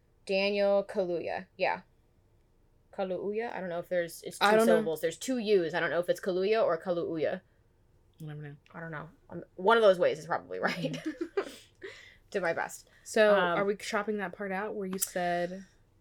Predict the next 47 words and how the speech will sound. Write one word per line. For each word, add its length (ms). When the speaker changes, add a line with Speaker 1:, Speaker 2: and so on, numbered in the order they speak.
Speaker 2:
you're 120
like, 100
"I 40
can't 200
talk 100
about 220
that"? 180
Speaker 1:
Well, 140
I 20
wanted 160
to 60
talk 140
about 180
Hobie, 360
but 320
I 40
don't 120
wanna 160
spoil 400
that. 220
It's 80
not 80
really 160
a 60
spoiler. 300
He's 180
just 180
a 60
Speaker 2:
He's 220
a 60
Speaker 1:
fantastic 40
Speaker 2:
character. 340
Speaker 1:
character. 80
Speaker 2:
Hobie 240
was 180
fun. 340
So, 580
some 160
of 60
your 100
favorite 240
characters, 480
or 240
was 160
there 100
anyone 300
new 340